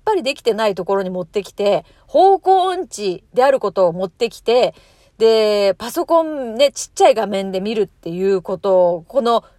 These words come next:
三重苦になってですね、ただでさえ、まあ、運動音痴というか、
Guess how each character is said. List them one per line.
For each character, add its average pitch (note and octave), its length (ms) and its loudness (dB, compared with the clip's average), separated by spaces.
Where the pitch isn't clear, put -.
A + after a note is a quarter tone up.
三 - 260 -2
重 G4 40 0
苦 A#3 140 -6
に F#3+ 80 -8
な F#3 160 -4
っ - 20 -6
て E3 140 -10
で - 100 -16
す - 140 -18
ね、 E3+ 180 -8
た A4 140 0
だ A#4+ 160 2
で F4 160 -2
さ E4 280 0
え、 G4 260 0
ま G#3 560 -2
あ、 F#3+ 60 -20
運 A#3 240 -6
動 G#3+ 220 4
音 A#3 100 0
痴 - 100 -12
と D#3 120 -12
い D3+ 80 -12
う D3+ 60 -16
か、 - 260 -16